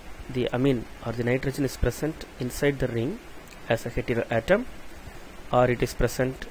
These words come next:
in the side chain. For this we are going to see the first reaction. In this reaction, quinine is treated with benzyl chloride.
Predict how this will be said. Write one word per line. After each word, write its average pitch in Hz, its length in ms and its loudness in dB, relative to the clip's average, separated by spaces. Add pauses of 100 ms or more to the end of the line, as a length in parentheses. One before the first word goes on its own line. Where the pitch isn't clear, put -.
(140)
in 120 120 0
the 117 60 -2
side 113 300 0
chain. - 240 -6 (2500)
For 151 180 6
this 156 300 2
we 151 80 8
are 135 100 8
going 135 240 6
to 120 300 2 (420)
see - 180 0
the 123 100 0
first - 360 0
reaction. 110 500 2 (3250)
In 160 120 4
this 185 180 2
reaction, 180 520 6 (460)
quinine 165 300 6
is 165 160 2
treated 139 380 0
with 127 140 4 (360)
benzyl 123 480 4
chloride. 113 360 4